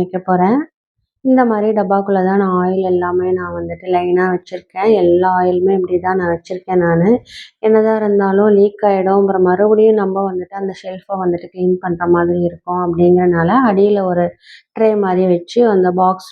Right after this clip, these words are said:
வச்சு அது மேல நான் ஆயில் எல்லாம் வச்சிருக்கேன். நீங்களும் அந்த மாதிரி வச்சுக்கோங்க. சிங்க்குக்கு பக்கத்துலயே அங்க பாருங்க, குட்டியா ஒரு பக்கெட் வச்சிருக்கேன். இது வந்துட்டு எதுக்குன்னா,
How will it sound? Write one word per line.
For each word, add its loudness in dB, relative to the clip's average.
வச்சு -6
அது -2
மேல 0
நான் 0
ஆயில் 0
எல்லாம் 0
வச்சிருக்கேன். -4
நீங்களும் 2
அந்த 0
மாதிரி -4
வச்சுக்கோங்க. -10
சிங்க்குக்கு 2
பக்கத்துலயே 2
அங்க 2
பாருங்க, 0
குட்டியா 0
ஒரு 0
பக்கெட் -6
வச்சிருக்கேன். 0
இது 2
வந்துட்டு 0
எதுக்குன்னா, 0